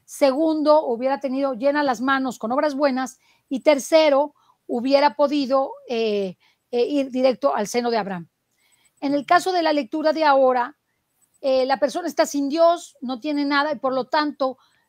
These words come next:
le sorprende la enfermedad terminal, como es el tumor, con un cáncer, ¿verdad? Eh,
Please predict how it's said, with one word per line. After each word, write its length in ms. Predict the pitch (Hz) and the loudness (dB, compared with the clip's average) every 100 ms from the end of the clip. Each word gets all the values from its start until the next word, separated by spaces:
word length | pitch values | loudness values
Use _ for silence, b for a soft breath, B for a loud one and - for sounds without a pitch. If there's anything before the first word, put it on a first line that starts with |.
| _ - | _ -4
le 140 | 247 | -4
sorprende 680 | 269 254 214 320 320 302 302 | 0 -4 2 2 2 2 2
la 180 | 285 240 | 2 -4
enfermedad 680 | 226 240 240 240 262 247 226 | -6 -8 -4 2 2 0 -4
terminal, 520 | 269 247 262 294 302 392 _ _ _ _ _ _ | -6 -4 -2 0 -2 -6 _ _ _ _ _ _
como 200 | - 233 | -10 -6
es 160 | 254 262 | -6 -6
el 120 | 202 | -8
tumor, 540 | 233 254 285 302 285 _ | -4 0 2 0 -2 _
con 180 | 214 240 | -8 -8
un 120 | 247 | -8
cáncer, 580 | - 269 269 - 294 294 _ _ _ - | -2 0 0 -2 -4 -6 _ _ _ -10
¿verdad? 320 | 214 226 294 302 _ _ _ - | -4 -2 -2 -6 _ _ _ -2
Eh, 420 | 262 254 247 466 | 0 2 0 -6